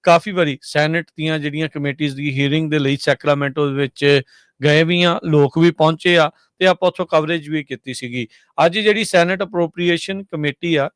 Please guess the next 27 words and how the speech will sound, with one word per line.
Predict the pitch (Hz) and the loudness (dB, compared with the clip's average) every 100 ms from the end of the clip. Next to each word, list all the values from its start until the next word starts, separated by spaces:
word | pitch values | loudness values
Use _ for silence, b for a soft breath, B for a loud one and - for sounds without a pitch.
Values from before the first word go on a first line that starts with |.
| - | 0
ਇਹ | 165 | 2
ਉਹੀ | 156 196 | 2 0
ਕਮੇਟੀ | 208 180 170 196 | -2 -4 -4 -6
ਜਿਸ | 165 156 147 - | -4 -4 -4 -4
ਦੇ | 170 | -2
ਵਿੱਚ, | 156 139 - 165 156 _ _ _ - | -2 -4 0 2 2 _ _ _ 0
ਅਹ, | 147 143 - | 4 4 2
ਪਿਛਲੀ | 175 - 202 220 | -4 0 0 4
ਵਾਰ | 185 165 160 - | 6 4 2 0
ਇਹ | 190 185 | 2 2
ਜਿਹੜਾ | 165 160 | 2 0
ਬਿੱਲ | 135 147 151 | 2 0 2
ਆ | 151 147 - | 2 2 0
ਉਹ | 151 156 151 147 b b _ | -4 0 0 0 b b _
ਫੇਲ | 156 180 | 0 2
ਹੋ | 185 185 | 2 2
ਗਿਆ | 180 180 | 2 -2
ਸੀ। | - 190 - | -2 -10 -8
ਇਹ | 160 | -6
ਸੈਨੇਟਰ | - 151 156 180 170 165 | -2 -2 -2 -2 0 0
ਘਬਰਾਏ | 147 156 | 0 0
ਹੋਏ | 170 196 | 0 -2
ਸੀਗੇ, | 180 196 185 190 | -2 -6 -4 -4
ਅਹ, | _ _ _ 156 156 | _ _ _ 2 2
ਜਿਨ੍ਹਾਂ | 143 165 190 | 0 -4 -2
ਨੇ | 185 | 0
ਉਦੋਂ | 165 156 170 170 165 165 | 0 0 0 2 2 0